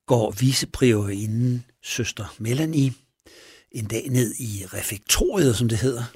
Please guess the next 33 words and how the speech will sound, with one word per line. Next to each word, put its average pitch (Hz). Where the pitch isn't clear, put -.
på, 113
på 123
det 117
her 135
sprog. 131
Det 127
er 113
altså 107
deres 101
spisesal 151
i -
klosteret. 135
Og, 143
øh, 127
de 170
har 143
faste -
pladser, 151
de 127
her 139
nonner 123
her. 127
Og -
hun 180
kan 185
så -
se, -
at 156
der 165
står -
et, 131
øh, 120
glas 139